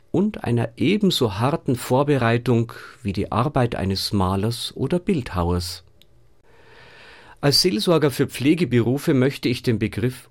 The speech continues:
Kunst gerne unterstreichen. Natürlich bekomme ich in vielen Gesprächen die Sorgen von Pflegenden mit,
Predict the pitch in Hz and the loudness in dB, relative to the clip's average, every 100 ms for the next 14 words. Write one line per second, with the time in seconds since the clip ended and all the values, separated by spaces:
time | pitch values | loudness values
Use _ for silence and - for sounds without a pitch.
0 | - 208 135 87 - - - 101 98 - | -4 0 2 0 -10 -10 -4 -2 0 -2
1 | 92 101 - 101 98 101 98 85 - - | -2 -4 -4 -2 -2 -2 -2 -4 -12 -20
2 | _ _ _ _ _ _ - - 117 113 | _ _ _ _ _ _ -20 -8 -2 0
3 | - 202 143 - 127 123 127 110 120 117 | 2 4 2 0 -4 0 2 2 0 -2
4 | - 160 170 120 104 - - 107 143 - | -2 -2 0 0 -2 -6 -4 -2 -2 -2
5 | 123 113 - 107 156 139 - 110 101 - | -2 -2 -2 -2 -2 -2 -2 -2 -4 -4
6 | 95 120 120 107 113 131 | -4 -2 0 0 0 -2